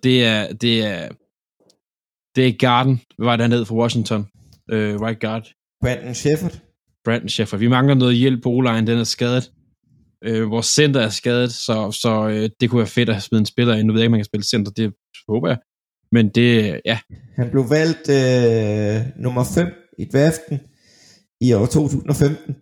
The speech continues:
Speaker 1: Yes. Jeg
Speaker 2: Og
Speaker 1: havde
Speaker 2: spiller jo på et franchise tag.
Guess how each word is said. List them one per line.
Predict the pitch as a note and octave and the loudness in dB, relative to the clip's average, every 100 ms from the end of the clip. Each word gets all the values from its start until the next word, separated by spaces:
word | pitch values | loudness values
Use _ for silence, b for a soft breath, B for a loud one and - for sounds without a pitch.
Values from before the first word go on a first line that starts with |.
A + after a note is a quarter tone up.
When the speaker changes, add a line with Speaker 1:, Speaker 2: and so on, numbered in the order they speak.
| _ _ _ _ _ _ _ - - _ _ C#3+ | _ _ _ _ _ _ _ -20 -20 _ _ -2
Speaker 1:
Yes. | - - - _ _ B B B B B _ - | -2 -4 -10 _ _ B B B B B _ -8
Jeg | - | -2
Speaker 2:
Og | |
Speaker 1:
havde | A#2+ A2+ | 2 2
Speaker 2:
spiller | C#3 C3+ | 4 2
jo | B2 | 2
på | A#2 | 0
et | - | 0
franchise | B2+ B2+ B2 A#2+ | -2 0 -2 -2
tag. | B2 A2+ | -4 -6